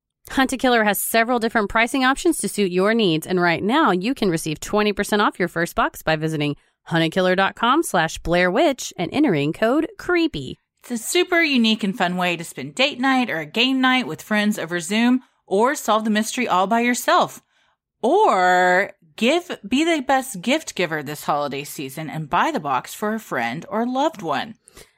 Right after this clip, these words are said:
Speaker 1: And then you can join an amazing and online active community that you'll have access to where you can share theories and help each other out.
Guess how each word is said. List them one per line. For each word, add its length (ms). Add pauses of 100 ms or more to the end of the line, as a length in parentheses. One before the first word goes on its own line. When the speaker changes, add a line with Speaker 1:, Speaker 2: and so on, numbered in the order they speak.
Speaker 1:
And 140
then 340
you 200
can 160
join 280
an 100
amazing 480
and 100
online 460
active 340
community 500
that 140
you'll 140
have 160
access 420
to 200
where 140
you 140
can 160
share 280
theories 540
and 140
help 200
each 160
other 240
out. 360